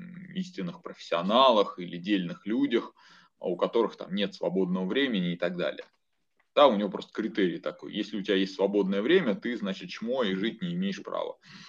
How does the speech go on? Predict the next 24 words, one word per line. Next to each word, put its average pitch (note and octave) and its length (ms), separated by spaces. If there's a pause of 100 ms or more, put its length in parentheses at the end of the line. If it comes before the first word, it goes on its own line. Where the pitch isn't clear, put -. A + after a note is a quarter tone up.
(320)
Поэтому F#2 680
иди F2 220
работай F#2 480
там, - 500
это - 160
самая - 280
свинья, D#2 420
да, A2 240 (380)
в - 40
таком E2+ 340
духе. - 300
Бывают F3+ 400
просто - 200
такие B2+ 280
системы F#2+ 440
убеждений. F2+ 480 (1200)
Бывает, F#3+ 680 (100)
а, A2+ 320
человек B2 720 (160)
ничего A#2+ 400
другого C3+ 400
не C#3+ 120
умеет, C#3 600 (1600)
а, F2 640